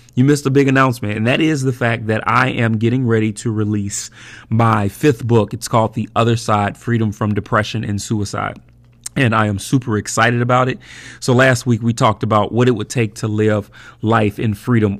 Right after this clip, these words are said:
on the other side. Some very important pieces that we need in twenty nineteen when it comes to living in freedom. And then I also backed that up by saying that over the next month, I am going to be dedicating, um, this series to the other side.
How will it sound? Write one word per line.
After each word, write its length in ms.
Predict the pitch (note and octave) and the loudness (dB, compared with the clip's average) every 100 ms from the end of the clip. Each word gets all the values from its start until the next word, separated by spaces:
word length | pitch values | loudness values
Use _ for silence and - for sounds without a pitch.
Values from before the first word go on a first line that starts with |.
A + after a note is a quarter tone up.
| A2 | 0
on 140 | G#2+ | 0
the 140 | G#2+ G#2+ | 2 0
other 200 | G2+ G2+ | -2 -4
side. 400 | - G#2+ G2+ - | -2 -2 -2 -4
Some 180 | A2+ | -2
very 400 | G#2 B2 B2+ B2 | 2 2 2 0
important 640 | A2 G2+ - B2+ A2+ A2 G#2 | -2 -4 -4 -2 -2 -2 -4
pieces 560 | C3+ A#2+ - G#2 - - - - - | -4 -2 -2 -4 -6 -12 -20 -20 0
that 180 | B2 A2+ | 2 4
we 160 | B2 | 4
need 300 | A#2+ B2 A#2+ | 6 6 6
in 100 | A2+ | 4
twenty 300 | G2+ B2+ A#2 | 0 -2 0
nineteen 680 | A2+ A2 A#2 - A#2+ A2 G#2 | 0 -2 -6 -2 -2 0 -2
when 140 | G#2+ | -2
it 80 | A2 | -4
comes 300 | - B2 A#2 | -2 -2 -2
to 60 | A#2 | 0
living 240 | A2+ G#2 | 0 0
in 60 | G2+ | -4
freedom. 400 | - G#2 G2 - - - - - | -4 -6 -6 -12 -20 -20 -8 2
And 120 | A#2+ | 4
then 120 | C#3+ | 6
I 80 | C#3 | 6
also 680 | C3 C3+ - C3+ B2 A2 - - | 4 2 2 2 2 0 -6 -8
backed 360 | B2+ C#3+ C#3+ C3 | 2 2 2 0
that 140 | B2 | 0
up 200 | B2 A#2+ | 2 0
by 180 | G#2+ A2+ | 2 0
saying 380 | - A#2 A2+ G#2+ | 0 -2 0 0
that 280 | G#2+ G#2+ - | 0 -2 -2
over 220 | A#2+ A#2+ | 0 2
the 80 | A2+ | 2
next 300 | A2 A2+ - | 0 -2 -4
month, 360 | A2 A2+ A2 - - - - | 0 2 0 -4 -18 -20 -4
I 140 | A2+ A#2+ | 2 4
am 160 | B2 | 4
going 260 | A#2+ A#2+ A#2 | 4 2 2
to 160 | - A2 | -2 -2
be 180 | A#2 A2 | 0 0
dedicating, 840 | G#2+ A#2 A2+ - A#2 G#2+ G#2 G2+ - | 0 2 0 -2 -2 0 -2 -4 -2
um, 240 | G#2 G#2+ | -2 0
this 240 | G#2+ A#2+ - | 2 2 2
series 480 | C3 A#2+ A2+ G#2 - | 2 2 0 -2 -2
to 80 | |
the 160 | A#2 A#2+ | -2 0
other 220 | A2 G#2+ | 0 -2
side. 420 | - G#2+ G#2 G2 | -2 -2 -2 -4